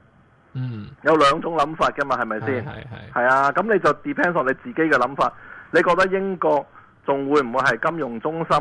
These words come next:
Speaker 2: 啊？定係英國可以死得啊？
Speaker 1: 嗯。
Speaker 2: 定係英國劍橋牛津已經係死得呢？噉樣。
Speaker 1: 嗯。
Speaker 2: 噉你要自己諗啫，究竟你，你唔會因為英國脫歐，你唔會讀劍橋牛津㗎，
Speaker 1: 嗯，
Speaker 2: 係咪？
Speaker 1: 嗯，嗯。
Speaker 2: 嚇，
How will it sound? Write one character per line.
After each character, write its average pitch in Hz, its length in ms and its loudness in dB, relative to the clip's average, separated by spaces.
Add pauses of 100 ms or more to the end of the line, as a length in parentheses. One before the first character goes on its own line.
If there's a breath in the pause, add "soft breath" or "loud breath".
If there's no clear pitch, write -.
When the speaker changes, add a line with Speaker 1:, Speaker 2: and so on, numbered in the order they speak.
Speaker 2:
啊？ 160 380 2
定 135 200 -6
係 113 260 0
英 151 160 -6
國 147 160 0
可 135 120 0
以 139 140 -2
死 123 240 -2
得 143 100 2
啊？ 135 460 2 (300 loud breath)
Speaker 1:
嗯。 117 80 -2
Speaker 2:
定 131 80 6
係 131 160 4
英 180 120 0
國 143 180 2 (180)
劍 143 220 -2
橋 131 100 -2 (100)
牛 110 280 0
津 160 480 0
已 139 120 -4
經 160 160 -2
係 143 60 2 (100)
死 120 180 -2
得 147 80 2
呢？ 143 500 4
噉 135 140 -2
樣。 123 220 0 (360)
Speaker 1:
嗯。 117 440 -6 (180)
Speaker 2:
噉 180 180 2
你 160 60 4
要 147 120 6
自 139 140 -8
己 131 80 -4
諗 143 340 0
啫， 156 140 2
究 135 140 0
竟 151 160 -2
你， 127 240 0 (600 loud breath)
你 160 120 4
唔 123 180 -2
會 156 80 2
因 190 100 2
為 143 140 2
英 175 100 -2
國 147 140 2
脫 156 220 -4
歐， 156 260 2
你 113 80 -4
唔 104 40 -6
會 117 80 -2
讀 117 180 -4
劍 131 160 -4
橋 113 120 -4
牛 104 220 -4
津 143 240 0
㗎， 139 60 0
Speaker 1:
嗯， 127 320 4
Speaker 2:
係 127 60 -2
咪？ 117 420 -2
Speaker 1:
嗯， 107 200 -8
嗯。 - 20 -10
Speaker 2:
嚇， 107 340 -2